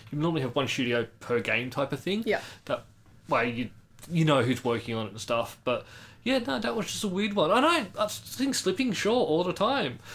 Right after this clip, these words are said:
Speaker 1: I wa-, I just hope they're not getting death threats like Cyberpunk
Speaker 2: Oh, yeah.
Speaker 1: are and were.
Speaker 2: That was so, so upsetting.
Speaker 1: What I'd love to see is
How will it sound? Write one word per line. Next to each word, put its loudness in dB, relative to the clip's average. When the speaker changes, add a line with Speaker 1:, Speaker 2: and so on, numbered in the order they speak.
Speaker 1:
I -2
wa-, 0
I 2
just 2
hope 2
they're 0
not 2
getting 2
death 2
threats 2
like 0
Cyberpunk 2
Speaker 2:
Oh, 6
yeah. 6
Speaker 1:
are 8
and 0
were. 8
Speaker 2:
That 4
was 2
so, 4
so 6
upsetting. 2
Speaker 1:
What 6
I'd 4
love 4
to 2
see 2
is 0